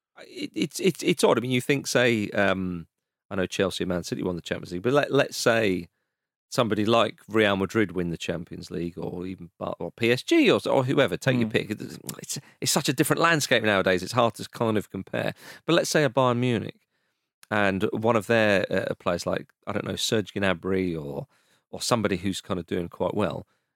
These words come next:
Speaker 1: then suddenly goes to Norwich City
Speaker 2: Y-,
Speaker 1: after,
Speaker 2: yeah.
Speaker 1: after playing in a
Speaker 2: <laughs>
Speaker 1: Champions League final. Do you see what I mean? It's, it's, it's, it's sort of akin to that, really.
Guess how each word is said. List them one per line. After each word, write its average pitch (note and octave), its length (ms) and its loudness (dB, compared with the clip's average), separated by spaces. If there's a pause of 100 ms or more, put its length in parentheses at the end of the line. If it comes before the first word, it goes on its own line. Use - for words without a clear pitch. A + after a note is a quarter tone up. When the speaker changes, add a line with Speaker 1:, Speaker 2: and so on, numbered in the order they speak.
(120)
Speaker 1:
then A2+ 160 2
suddenly A2 360 2
goes G2+ 400 4
to - 580 -2 (220)
Norwich G#2 360 2
City - 440 -6 (1600)
Speaker 2:
Y-, E3+ 80 -4
Speaker 1:
after, C#3+ 320 4
Speaker 2:
yeah. C#3+ 120 6
Speaker 1:
after D3+ 200 4
playing C#3+ 260 6
in C#3 80 4
a C3+ 40 4
Speaker 2:
<laughs> - 80 -2
Speaker 1:
Champions B2+ 240 4
League B2+ 100 2
final. D#3 100 4
Do D3+ 80 0
you D#3 40 2
see G#3+ 100 4
what G#3+ 80 6
I G#3 40 4
mean? G3 180 6
It's, D#3+ 160 2
it's, - 320 -10
it's, - 180 -12
it's G3 240 -10
sort - 140 -2
of - 20 2
akin C#3 280 2
to A2+ 120 0
that, D#4 220 0
really. - 340 -10